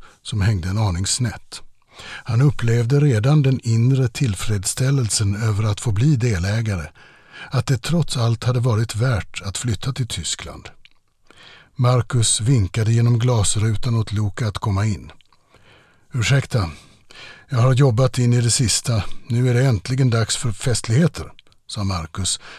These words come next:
när Luca öppnade dörren och ställde sig vid fönstret och tittade ner på gatan. Larmet från mängder av förbipasserande människor trängde upp mellan husfasaderna. "Oktoberfest.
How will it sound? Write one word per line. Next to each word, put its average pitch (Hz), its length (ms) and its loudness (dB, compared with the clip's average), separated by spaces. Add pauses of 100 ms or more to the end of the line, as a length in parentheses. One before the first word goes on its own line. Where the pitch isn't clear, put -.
(100)
när 107 140 -2
Luca 104 360 -2
öppnade 107 500 -2
dörren 110 480 0
och - 380 -8
ställde 101 300 2
sig 120 160 0
vid 117 140 0
fönstret 107 680 0
och 101 140 -4
tittade 113 360 -2
ner 98 260 0
på 123 120 -4
gatan. 107 500 -4 (920)
Larmet 127 540 4
från 117 300 2
mängder 117 420 2
av 117 120 2
förbipasserande 117 1080 2
människor 104 640 0 (320)
trängde 110 360 0
upp 104 340 -4 (400)
mellan 92 320 -4
husfasaderna. 87 960 -4 (2500)
"Oktoberfest. 123 1160 0